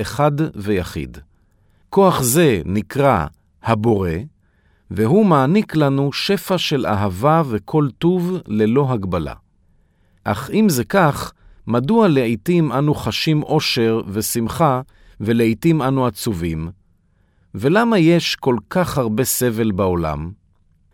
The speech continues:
הסיבה לרגשות שונים אלו היא שהבורא נסתר מעינינו.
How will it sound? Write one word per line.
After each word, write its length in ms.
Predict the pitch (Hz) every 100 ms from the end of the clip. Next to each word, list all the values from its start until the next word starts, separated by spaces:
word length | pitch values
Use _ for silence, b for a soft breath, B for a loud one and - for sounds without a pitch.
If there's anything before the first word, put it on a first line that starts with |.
| _ _ 101
הסיבה 500 | - 92 87 185 147
לרגשות 640 | 107 101 92 95 185 185
שונים 400 | - 113 143 151
אלו 420 | 127 190 143 139 151 b b b
היא 140 | 117 120
שהבורא 600 | - 117 117 113 135 190
נסתר 520 | 165 - - 147 139
מעינינו. 580 | 135 117 107 104 95